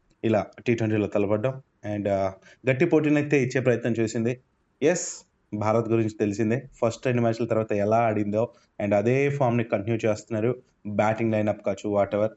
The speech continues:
అన్నీ చూస్తుంటే, ఆ, సక్రమంగా అనిపిస్తున్నాయి, పర్ఫెక్ట్ టీమ్ ఇప్పుడు అనిపిస్తుంది. కానీ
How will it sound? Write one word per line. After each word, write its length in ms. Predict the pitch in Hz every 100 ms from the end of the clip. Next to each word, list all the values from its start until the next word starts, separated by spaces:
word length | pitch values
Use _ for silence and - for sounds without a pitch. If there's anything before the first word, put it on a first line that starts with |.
| 110
అన్నీ 240 | 113 123
చూస్తుంటే, 760 | 127 127 - 117 113 107 120 - _ _ -
ఆ, 40 |
సక్రమంగా 480 | 143 139 131 127 127
అనిపిస్తున్నాయి, 580 | 117 110 113 123 131 - -
పర్ఫెక్ట్ 380 | 160 165 165 160
టీమ్ 220 | 135 117
ఇప్పుడు 260 | 104 - 113
అనిపిస్తుంది. 520 | 107 110 - 92 - _ _ _
కానీ 340 | 120 120 101